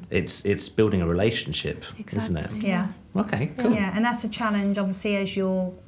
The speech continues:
Speaker 3: company, your brand gets bigger,
Speaker 1: Mm.
Speaker 3: is to maintain that. You know, when it's just sort of one or two people in a small business, it's obviously easier.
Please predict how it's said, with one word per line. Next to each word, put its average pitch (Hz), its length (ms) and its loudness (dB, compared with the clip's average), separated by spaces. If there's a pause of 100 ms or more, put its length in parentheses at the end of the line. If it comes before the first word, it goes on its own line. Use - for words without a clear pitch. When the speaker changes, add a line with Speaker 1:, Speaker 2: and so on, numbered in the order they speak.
(140)
Speaker 3:
company, 185 360 0
your 175 120 2
brand 180 320 -2
gets 180 220 -6
bigger, 180 440 0 (140)
Speaker 1:
Mm. 98 180 0 (320)
Speaker 3:
is 190 340 0
to 185 400 0
maintain 185 600 2
that. - 260 -2
You 208 80 2
know, 190 140 4
when 190 180 2
it's 185 140 0
just 180 140 -2
sort 185 140 0
of 185 60 2
one 185 180 2
or 175 120 2
two 180 300 0 (100)
people 180 340 -2
in 170 100 2
a 180 60 0
small 185 300 0
business, 180 480 -2
it's 170 100 -6
obviously 180 360 -2
easier. 185 540 2